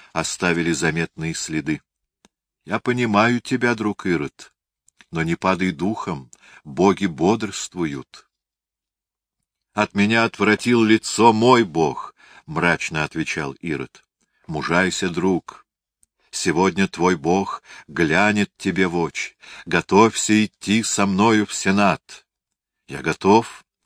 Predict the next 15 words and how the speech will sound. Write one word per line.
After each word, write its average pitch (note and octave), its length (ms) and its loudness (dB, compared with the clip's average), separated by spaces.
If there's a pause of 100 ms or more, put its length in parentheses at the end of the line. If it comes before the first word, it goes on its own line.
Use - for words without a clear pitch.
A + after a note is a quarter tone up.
(100)
был G2+ 220 0
ответ. - 460 -4 (420)
«Как? - 540 -6 (440)
В E2 180 0
этом G2 400 2
старом, F#2+ 680 -2
почти - 460 -2
нищенском F#2 840 -4
одеянии? F#2 720 0 (680)
У D2 120 -10
меня D2+ 280 -2
другого E2 440 -2
нет. F2 420 -4 (400)
Тем F#3+ 240 4
лучше. - 520 -4